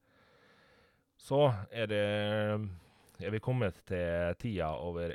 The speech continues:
ekstremt rare, hva skal man kalle det? <laughs> Utviklinga av, eh, P C-er.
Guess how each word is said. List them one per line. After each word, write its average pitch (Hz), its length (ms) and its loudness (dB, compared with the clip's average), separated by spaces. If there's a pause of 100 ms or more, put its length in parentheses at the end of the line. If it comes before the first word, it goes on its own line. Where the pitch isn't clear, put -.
ekstremt 92 480 -4
rare, 76 880 -4 (1300)
hva 85 160 -10
skal 87 100 -12
man 80 140 -6
kalle 95 240 -4
det? 73 140 -6 (1300)
<laughs> - 240 -4
Utviklinga 87 720 -2
av, 87 580 0
eh, 87 720 0 (760)
P 110 160 -2
C-er. 101 320 -2